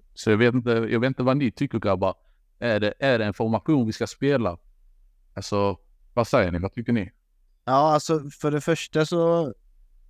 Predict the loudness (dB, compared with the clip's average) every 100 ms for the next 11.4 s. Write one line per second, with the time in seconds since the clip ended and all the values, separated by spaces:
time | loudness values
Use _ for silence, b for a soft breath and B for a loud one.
0 | _ _ _ _ _ -2 0 2 2 2
1 | 2 0 -2 -2 -4 -2 -2 0 -2 -4
2 | -6 -4 -2 -2 -2 0 2 2 0 -2
3 | -2 -4 -6 -2 0 0 -2 -4 -4 -2
4 | -2 -4 0 0 0 -4 -2 -2 -2 -2
5 | -2 -2 -2 -4 -4 -2 -2 -4 _ _
6 | 0 2 2 0 2 2 2 -2 0 0
7 | 0 -2 -2 -4 -2 -4 -2 -2 -4 -2
8 | 0 2 2 0 -2 -2 -4 -4 -8 -8
9 | -8 -2 -2 -2 -8 -2 2 2 2 -2
10 | 2 0 0 -6 -2 -2 0 -2 -2 -2
11 | -2 -2 0 -2